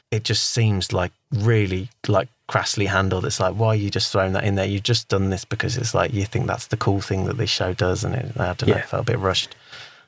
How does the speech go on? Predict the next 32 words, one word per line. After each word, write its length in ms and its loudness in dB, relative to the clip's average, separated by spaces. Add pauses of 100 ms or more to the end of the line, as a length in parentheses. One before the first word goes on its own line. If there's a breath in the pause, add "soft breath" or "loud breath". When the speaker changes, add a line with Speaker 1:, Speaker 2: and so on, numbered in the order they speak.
(100 loud breath)
Speaker 2:
And 100 4
it's, 220 4
Speaker 1:
Uh, 100 0
Speaker 2:
it's 180 -2
those 280 4
kind 260 2
of, 140 0
uh, 580 2
to 140 -2
use 180 2
the 100 2
word 220 2
again, 440 -2
tropes 580 0 (100)
of 140 0
a 40 -2
show 440 2 (300 loud breath)
that 180 -4
come 180 2
out 320 2
when 540 0
they're 100 2
done 340 2
kind 300 0
of 340 -6 (1160)
um, 880 0
not 140 2
repetitively, 640 0
but 340 2
it's 220 -2
a 40 -2
trend. 480 0